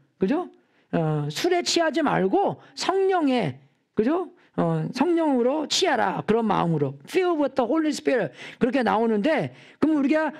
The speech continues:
성령 충만하면은 여러분 어떤 상황이 나오면, 어떤 증세가 나오면, 어, "여러분은 그리스도를 두려워하는 마음으로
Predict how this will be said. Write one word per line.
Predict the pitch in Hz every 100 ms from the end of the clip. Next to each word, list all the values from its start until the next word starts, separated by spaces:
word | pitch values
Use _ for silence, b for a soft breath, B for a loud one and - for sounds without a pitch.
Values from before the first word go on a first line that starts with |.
| B
성령 | - 339 381 381 370 370
충만하면은 | - 381 392 349 311 277 285 415 403 -
여러분 | 226 277 240
어떤 | 190 - 330 311 254 B B B
상황이 | - 302 294 285
나오면, | 247 185 190 240 311 139 - -
어떤 | - 208 294
증세가 | 208 254 240 240
나오면, | 202 180 180 233 320 160 B B B B
어, | 180 190
"여러분은 | 165 247 285 277 285 320 339 -
그리스도를 | 220 285 285 - 302 277 262 277 285 - -
두려워하는 | 185 233 262 254 240 233
마음으로 | 196 165 170 214 359 175